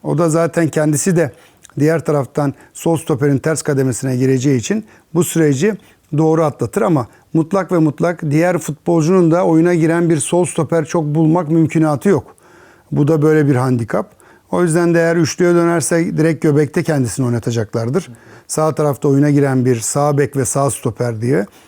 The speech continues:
Sol taraftan da sol bek ve sol stoper gibi bir oyuncuyu da oyuna monte edeceklerini düşünerek hareket edersek, e, şu anda tabii Fenerbahçe'nin de Yusuf'un dışında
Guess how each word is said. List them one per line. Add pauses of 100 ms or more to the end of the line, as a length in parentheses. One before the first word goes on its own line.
(160)
Sol
taraftan
da (240)
sol
bek
ve
sol
stoper
gibi
bir
oyuncuyu
da
oyuna (160)
monte
edeceklerini
düşünerek
hareket
edersek, (440)
e,
şu
anda
tabii
Fenerbahçe'nin
de (340)
Yusuf'un
dışında